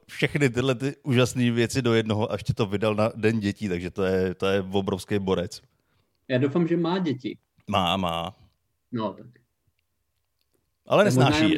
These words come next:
Speaker 1: je.
Speaker 2: nesnáší ty svoje, že jo? No, jasně.
Speaker 1: <laughs> A to
Speaker 2: Ostatní
Speaker 1: myslím,
Speaker 2: má rád.
Speaker 1: já jsem si hledal nějaký překlad a myslím, že to tam je i zmíněný v té písničce, že má rád ty svoje, ale nesnáší všechny ostatní.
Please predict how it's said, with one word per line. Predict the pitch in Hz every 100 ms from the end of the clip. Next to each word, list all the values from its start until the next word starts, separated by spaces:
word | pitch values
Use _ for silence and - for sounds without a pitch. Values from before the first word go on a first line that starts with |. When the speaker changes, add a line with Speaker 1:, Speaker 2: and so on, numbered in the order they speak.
| -
Speaker 1:
je. | 156
Speaker 2:
nesnáší | 139
ty | 170
svoje, | 165 - 170 143 101
že |
jo? | 101 -
No, | 113
jasně. | 120 123 120
Speaker 1:
<laughs> | - - - - 139 135 107 - _ - - - -
A | 107
to | 170
Speaker 2:
Ostatní |
Speaker 1:
myslím, | 202 202
Speaker 2:
má | 196
rád. | 117 131 _ _ _ -
Speaker 1:
já | 113
jsem | 147
si | 160 180
hledal | 143 156
nějaký | 160 147
překlad | 170 151 156 151
a |
myslím, | 156 135 156
že | 135
to | 151
tam | 151 151
je |
i | 147 147
zmíněný | 135 117 147 127
v |
té | 117
písničce, | 107 98 95 - 107 95
že | 101 101 _ _ _ _ _
má | 110 110
rád | 110 113
ty | - 117
svoje, | 98 104 101 98
ale | 101
nesnáší | 101 95 101 92 104
všechny | 95 92
ostatní. | 101 92 - 92 101 95